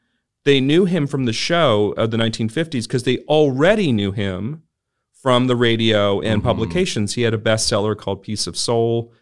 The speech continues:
Speaker 1: and another one called, uh, Communism and the Conscience of the West, which
Speaker 2: Mm-hmm.
Speaker 1: is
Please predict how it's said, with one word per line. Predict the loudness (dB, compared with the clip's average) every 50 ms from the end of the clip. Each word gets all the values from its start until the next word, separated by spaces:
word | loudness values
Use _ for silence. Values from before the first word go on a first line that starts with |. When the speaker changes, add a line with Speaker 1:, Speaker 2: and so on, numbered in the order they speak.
| _ _ _ _ _ -4
Speaker 1:
and | -2 0 2 2 2 0 0 0
another | 0 0 0 0 0
one | 0 0 -2 -2 -4 -4
called, | -4 -4 -2 -2 0 0 -2 -4 -4 -6 -6
uh, | -6 -6 -6
Communism | -4 -2 0 0 2 2 0 0 0 0
and | -2 -2
the | -4
Conscience | -4 -4 -6 -4 -4 -4 -6 -6 -6
of | -8 -10
the | -8 -4
West, | -2 0 0 0 0 0 -2 -4
which | -2 -2 -2 0
Speaker 2:
Mm-hmm. | 0
Speaker 1:
is | 0 0 -2 -4